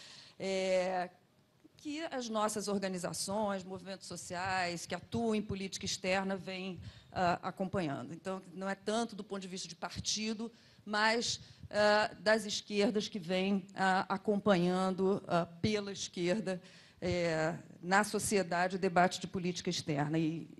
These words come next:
é, pra nós, a gente vê a conjuntura é extremamente difícil, não só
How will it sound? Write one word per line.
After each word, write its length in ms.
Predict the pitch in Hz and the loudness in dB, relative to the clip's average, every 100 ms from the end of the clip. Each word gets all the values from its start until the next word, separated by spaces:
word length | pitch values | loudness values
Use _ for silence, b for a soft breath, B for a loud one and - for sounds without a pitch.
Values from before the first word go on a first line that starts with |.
| - | -4
é, 460 | 170 160 143 - - B B B - | 0 2 0 -2 -6 B B B 0
pra 160 | 269 254 | 6 8
nós, 400 | 202 208 226 214 | 8 6 6 2
a 40 | |
gente 220 | 175 190 | -6 -10
vê 240 | 175 175 170 | -10 -6 -6
a 220 | 175 156 | -6 -8
conjuntura 840 | 185 226 208 190 - 175 170 165 - - | 0 2 2 -2 -4 -2 -2 -4 -8 -6
é 240 | 170 180 - - | 0 0 -2 -6
extremamente 1200 | 254 285 - - - - 262 277 226 185 185 185 | -2 0 0 -2 -4 -2 2 4 2 0 -4 -4
difícil, 800 | 165 165 - 175 165 - - 147 156 | -10 -12 -10 -6 -6 -6 -8 -10 -8
não 300 | 160 269 285 | -2 0 0
só 460 | - - 185 175 | -2 -2 0 0